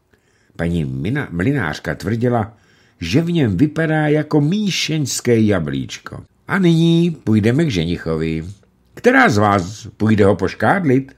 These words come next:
ptala se babička. "Ta nejstarší", rozhodla paní máma. "Počkejte, já mu jednu přivedu",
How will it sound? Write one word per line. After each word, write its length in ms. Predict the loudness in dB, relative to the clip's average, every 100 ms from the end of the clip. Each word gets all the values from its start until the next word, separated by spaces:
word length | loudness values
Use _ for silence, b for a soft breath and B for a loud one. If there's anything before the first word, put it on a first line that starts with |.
| _
ptala 240 | -4 -4
se 140 | -4 -6
babička. 500 | -6 -10 -10 -10 -10 _ _ b b b b 2
"Ta 460 | 4 4 2 -6 _
nejstarší", 800 | 2 2 2 0 -2 -4 -6 -6 -8
rozhodla 480 | -8 -6 -6 -6
paní 240 | -4 -4 -4
máma. 400 | -6 -10 -12 -18 _ _
"Počkejte, 580 | -4 0 0 2 2 0 -12 _ 0
já 200 | 2 4
mu 120 | 6
jednu 260 | 6 4
přivedu", 580 | 0 -2 0 0 -2 -8